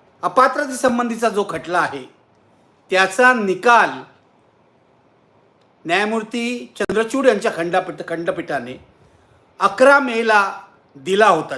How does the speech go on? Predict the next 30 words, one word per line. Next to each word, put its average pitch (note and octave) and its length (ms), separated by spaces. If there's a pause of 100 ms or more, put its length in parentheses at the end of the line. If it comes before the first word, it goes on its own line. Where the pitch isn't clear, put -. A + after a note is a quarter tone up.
शिवसेनेच्या F#3 500
खटल्याचा C#3 320
निकाल, C3 360 (540)
त्यानंतर F#3 420
हा G#3 120
राष्ट्रवादीचा F3 600
खटला C#3 260
आलेला B2+ 260
आहे. C#3 100 (680)
आणि F#3 140
त्या B3+ 360
खटल्यामध्ये A3 720 (300)
जे, A#3+ 440 (520)
जे A3 340
नि-, F#3 460
निकष G3+ 340 (560)
न्यायमूर्तींनी G#3+ 560
दिले F3+ 180
होते, E3+ 200
त्या G#3 160
निकषानुसारच G#3 960 (380)
पुढे A3+ 260
विधानसभेच्या G3 680
अध्यक्षांनी F3+ 540
निकाल F#3 320
द्यावा E3+ 240
अपे-, E3 200
अशी D#3+ 220
अपेक्षा D3+ 340
होती, C#3+ 460